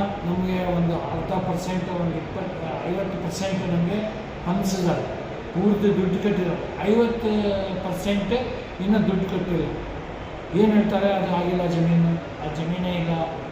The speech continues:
ಏನೇನೋ ಹೇಳ್ತಾರೆ. ಪಾಪ ಅವ್ರಿಗೆ ತಿಳುವಳಿಕೆ ಕಮ್ಮಿ ಇರಬಹುದು. ಅದರಿಂದ ನಾವು, ನಮಗೆ ಕೈಯಿಂದ ದುಡ್ಡು ಹಾಕಿ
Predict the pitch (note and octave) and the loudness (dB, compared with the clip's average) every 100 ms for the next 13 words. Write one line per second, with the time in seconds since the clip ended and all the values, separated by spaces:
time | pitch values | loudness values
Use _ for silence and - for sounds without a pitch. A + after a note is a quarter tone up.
0 | - - - E3 G3+ G#3 G#3+ A3 A3+ F#3+ | -10 -12 -4 0 4 6 8 8 8 6
1 | F3 E3 - E3+ F3 F3 F3 F#3 F#3 F3+ | 4 0 -2 -2 -2 -2 -2 -2 -4 -2
2 | G3 G3+ G3+ G3+ G3+ - - F#3 G#3 G3+ | 0 2 2 0 -2 -4 0 4 6 6
3 | E3+ D#3 D#3 E3+ G#3+ - - - - - | 6 4 2 0 -2 -6 -8 -10 -10 -4
4 | E3 G#3 A3+ A#3 A#3+ B3+ A3+ G3+ A3 A3 | -2 2 4 4 2 4 4 6 6 6
5 | A3 A3 - - - F3+ F#3 G#3+ A3+ F3+ | 4 2 0 -6 -6 0 4 4 4 6
6 | G#3+ C4 C4 A3 A3 G#3 F#3 G3+ B3+ | 6 6 6 6 6 4 2 0 -2